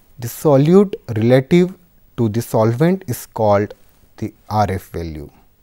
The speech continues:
Some compounds in a mixture travel almost as far as the solvent does. Some stay much closer to the baseline.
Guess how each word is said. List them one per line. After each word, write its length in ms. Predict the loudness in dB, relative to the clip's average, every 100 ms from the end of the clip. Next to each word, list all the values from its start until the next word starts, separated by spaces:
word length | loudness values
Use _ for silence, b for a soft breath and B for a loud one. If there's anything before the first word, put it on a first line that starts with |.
| _ _
Some 320 | -10 -2 -2
compounds 800 | 0 0 4 4 4 0 -6 -12 -6
in 160 | -2
a 60 | 0
mixture 680 | 0 0 -2 0 2 2 -2 b b b _
travel 340 | 0 2 2 0 0
almost 600 | 0 0 0 -2 -4 -16 _
as 200 | -2 -2
far 320 | 0 0 2 0
as 360 | -4 -8 -20 -12
the 100 | -12
solvent 640 | -4 -2 0 0 0 -2
does. 440 | -4 -8 -10 -16 -20 b b b b
Some 340 | -12 -2 0 0
stay 320 | -6 -2 0
much 380 | 2 -2 -4 0
closer 360 | 0 2 2
to 200 | 0 -2
the 120 | -2 -2
baseline. 680 | -2 -4 -6 -8 -6 -8